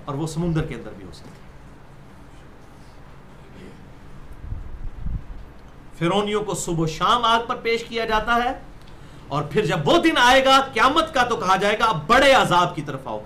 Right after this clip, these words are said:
تو قرآن بالکل clear cut کہہ رہا ہے کہ یہ آخرت کے عذاب سے پہلے بھی یہ عذاب موجود ہے۔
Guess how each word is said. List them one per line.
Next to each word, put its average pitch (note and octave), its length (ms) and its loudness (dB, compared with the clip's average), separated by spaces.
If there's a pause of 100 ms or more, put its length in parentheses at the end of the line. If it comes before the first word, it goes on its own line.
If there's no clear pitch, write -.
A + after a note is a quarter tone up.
(280)
تو G3+ 80 -6
قرآن G#3+ 280 0
بالکل B3+ 360 -2 (100)
clear C4+ 220 0
cut G#3+ 260 -2
کہہ F3+ 140 -2
رہا F3 140 2
ہے F#3 80 -2
کہ F#3+ 100 -8
یہ F#3+ 240 0 (180)
آخرت D#3+ 420 0
کے F3+ 60 -6
عذاب F3 320 0
سے G3 80 -4
پہلے F3 360 -2
بھی D#3+ 120 -6
یہ E3 240 -4 (340)
عذاب D3 380 0
موجود D3 320 -4
ہے۔ D#3 200 -4